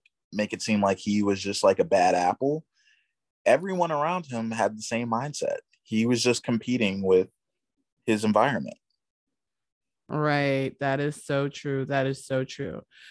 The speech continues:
Speaker 2: So, guys, we're gonna end it here. And we are going to pick up for part two. You guys gotta stay tuned. You just gotta stay tuned.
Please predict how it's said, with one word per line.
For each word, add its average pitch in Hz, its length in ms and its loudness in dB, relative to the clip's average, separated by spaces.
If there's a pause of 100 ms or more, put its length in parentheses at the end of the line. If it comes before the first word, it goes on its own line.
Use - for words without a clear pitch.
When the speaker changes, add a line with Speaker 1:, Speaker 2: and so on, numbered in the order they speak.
(140)
Speaker 2:
So, 208 340 4
guys, 170 600 4 (400)
we're 196 240 2
gonna 220 440 4
end 180 300 2
it 185 100 2
here. 165 560 -2 (720)
And 165 760 0 (580)
we 156 380 0
are 160 140 2
going 170 360 -2
to 160 220 -8
pick 180 420 -4
up 160 300 2
for 160 120 0
part 175 500 -2 (140)
two. 156 680 0 (880)
You 247 100 -2
guys 302 260 -4
gotta 320 240 -4
stay 294 240 -4
tuned. 233 560 2
You 175 80 -2
just 208 220 -4
gotta 214 240 0
stay 226 240 0
tuned. 208 680 -2